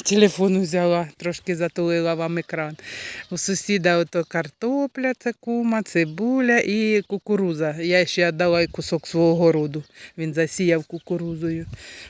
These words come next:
Там у нас в кінці посіяна трава, але там у нас і амброзія. Ну, чоловік, воно попробував трошки її скосити, але хай вона трошки підросте, бо він тільки затопчує траву по мокрому,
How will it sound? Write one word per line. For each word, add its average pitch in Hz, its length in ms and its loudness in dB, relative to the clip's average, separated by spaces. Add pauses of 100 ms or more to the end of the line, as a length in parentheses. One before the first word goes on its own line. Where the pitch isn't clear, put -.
Там 196 220 -2
у - 20 0
нас 175 300 -4
в - 20 -20
кінці 185 580 -2
посіяна 196 560 2
трава, 240 500 2
але 196 300 2
там 220 360 -4
у - 20 0
нас 190 360 -2
і 190 80 6
амброзія. 170 840 2 (480)
Ну, 202 140 -4
чоловік, 202 500 0
воно 190 200 0
попробував 185 580 2
трошки 190 420 -2
її 185 160 -4
скосити, 220 640 0
але 196 400 6 (440)
хай 180 140 0
вона 180 220 2
трошки 180 360 -4
підросте, 165 680 0 (580)
бо 175 360 4 (200)
він 226 200 10
тільки 196 260 6
затопчує 202 640 8
траву 185 360 6
по 180 160 6
мокрому, 175 600 4